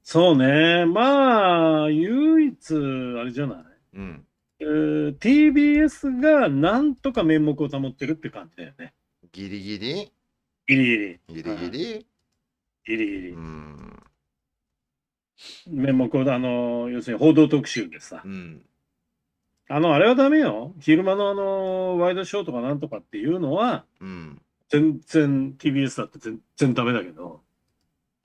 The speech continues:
Speaker 1: まあ、ギリギリ報道特集があるから統一教会問題とかさ。
Speaker 2: うん。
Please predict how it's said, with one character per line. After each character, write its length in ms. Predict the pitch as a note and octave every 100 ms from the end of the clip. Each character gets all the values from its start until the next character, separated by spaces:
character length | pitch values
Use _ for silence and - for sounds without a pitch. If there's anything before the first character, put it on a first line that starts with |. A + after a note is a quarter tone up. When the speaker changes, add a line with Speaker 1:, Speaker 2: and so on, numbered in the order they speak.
| _ _
Speaker 1:
ま 260 | D#3+ F#3+ G#2
あ、 40 |
ギ 180 | F2+ A2
リ 100 | D3
ギ 80 | G#3
リ 100 | A3+
報 200 | F#3 G#3+
道 180 | A#3 A3
特 200 | A#3 -
集 140 | D3+
が 100 | B2
あ 40 | C#3
る 80 |
か 100 | C#3+
ら 60 | A#2
統 220 | - A#2+ B2
一 140 | -
教 180 | D3+ C3
会 160 | C3+
問 220 | C3 C3+ A#2
題 160 | F2+
と 80 | -
か 60 | _
さ。 300 | _ - - _ _
Speaker 2:
う 40 |
ん。 400 | E2 D#2+ D2 C#2